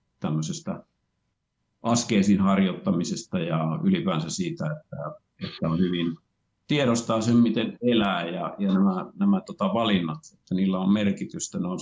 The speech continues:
ne on tavallaan niinku semmoista pientä hartauden harjoitusta se, se ekologinen, ekologiset valinnat ja ekologinen elämä.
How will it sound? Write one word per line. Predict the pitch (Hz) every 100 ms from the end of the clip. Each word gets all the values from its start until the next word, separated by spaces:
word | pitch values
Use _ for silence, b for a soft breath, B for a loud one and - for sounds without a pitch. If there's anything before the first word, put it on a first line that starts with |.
| -
ne | 101
on | 98 95 -
tavallaan | - 107 101 90
niinku | 92 95
semmoista | 95 95 - 101 _ _
pientä | 95 87 85 85
hartauden | - 110 - 98 87 85
harjoitusta | 95 95 82 95 - -
se, | - - _ _ _ _ _ -
se | - - - -
ekologinen, | 92 - 98 85 - - 101 - - _ _ _ _
ekologiset | - 104 107 92 92 92
valinnat | 101 101 92 85 -
ja |
ekologinen | 92 92 92 92 90 -
elämä. | 98 95 78